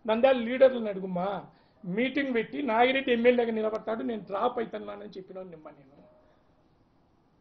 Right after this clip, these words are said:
ఈ రోజుకి కూడా చెప్తున్నా, నా మైండ్ ఏదో తెలుసుకోవాలని నీకు ఉబ్బలాట ఉంది కదా, ఆళ్ళగడ్డ టికెట్ నాకు వద్దమ్మా. నీలాంటి వాళ్ళు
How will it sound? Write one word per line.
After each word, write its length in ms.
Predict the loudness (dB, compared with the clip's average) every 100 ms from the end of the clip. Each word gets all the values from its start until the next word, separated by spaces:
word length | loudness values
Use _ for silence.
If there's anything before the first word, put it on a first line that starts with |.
| _ _ _
ఈ 140 | -6 4
రోజుకి 260 | 6 6 2 -6
కూడా 140 | -4 -6
చెప్తున్నా, 280 | -6 -6 -4
నా 60 | -4 0
మైండ్ 220 | 0 4 2
ఏదో 100 | 2 -2
తెలుసుకోవాలని 580 | -6 -2 0 0 -2 -10
నీకు 140 | -10 -6
ఉబ్బలాట 340 | 0 0 0 -6
ఉంది 120 | -8 -6
కదా, 160 | -4 -6 -8 _ _ _ _ _ -4
ఆళ్ళగడ్డ 420 | 0 4 6 4 2
టికెట్ 280 | -4 -6 -4 -6
నాకు 120 | -6
వద్దమ్మా. 380 | -4 -2 -2 -6 -8 -12 _ _ _ _ _ _ _ _ _ _ _ _ _ _ _ _ _ _ _ _ _ _ _ _ _ _ _ _ _ _ _ _ _ _ _ _ _ _ _ _ _ -6
నీలాంటి 560 | -2 2 2 2 0 2
వాళ్ళు 220 | 2 0